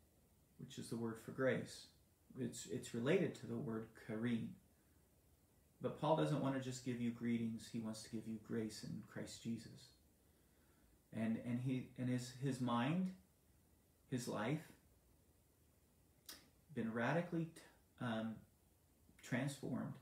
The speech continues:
by the power of Christ, so that he, he's thinking through the things that he's doing and saying, "How do I do this as a Christian?" We don't know really the thought process, but what we do know is the conclusion.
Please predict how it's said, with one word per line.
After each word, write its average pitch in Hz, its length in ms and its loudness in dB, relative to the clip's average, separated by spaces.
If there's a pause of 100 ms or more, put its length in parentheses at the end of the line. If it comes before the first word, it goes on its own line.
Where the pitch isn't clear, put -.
(420)
by - 80 -6
the 104 80 -4
power 127 440 2
of 143 120 -2
Christ, 107 400 -2 (440)
so - 180 2
that 139 180 2
he, 165 340 0 (300)
he's 175 260 2
thinking 233 580 4
through 110 180 0
the 113 100 -6
things 185 400 0
that 170 100 2
he's 165 220 0
doing 131 500 4 (100)
and 117 160 2
saying, 131 520 -2
"How 180 80 2
do 220 100 4
I 196 80 4
do 151 260 2
this 147 220 0
as 131 140 -4
a - 40 -6
Christian?" - 560 -6 (920)
We 151 80 8
don't 143 180 8
know 139 140 6
really 131 420 4
the 117 100 2
thought - 400 0
process, - 480 -2
but - 220 -2
what 117 180 0
we 120 60 2
do 120 180 0
know 117 280 2
is 113 140 -2
the - 80 -4
conclusion. - 560 -2